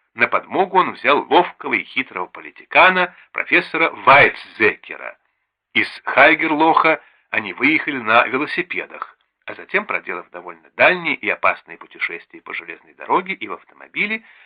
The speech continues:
прибыли в штат Тилем к полудню пятого февраля. Штат Тилем находился в состоянии непрекращающейся воздушной тревоги, и в небе нескончаемыми вереницами пролетали самолеты неприятеля. В этих условиях,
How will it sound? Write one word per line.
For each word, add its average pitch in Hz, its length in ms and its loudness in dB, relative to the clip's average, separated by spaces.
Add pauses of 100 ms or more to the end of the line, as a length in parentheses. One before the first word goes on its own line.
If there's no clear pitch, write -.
(100)
прибыли 131 340 4
в - 100 -6
штат - 400 0
Тилем 208 360 -4
к - 120 -20
полудню 180 500 -6
пятого 127 420 -4
февраля. 113 460 -12 (720)
Штат - 420 4 (100)
Тилем 156 360 0
находился 165 560 0
в - 60 -12
состоянии 165 640 0
непрекращающейся 156 1200 0
воздушной 123 580 -8
тревоги, 117 520 0 (380)
и 117 80 -2
в - 100 -10
небе 165 340 0
нескончаемыми 92 800 -6
вереницами 160 800 -8 (180)
пролетали 120 540 0 (120)
самолеты 95 420 -6
неприятеля. - 720 -20 (480)
В - 80 -6
этих - 240 -2
условиях, 139 520 -2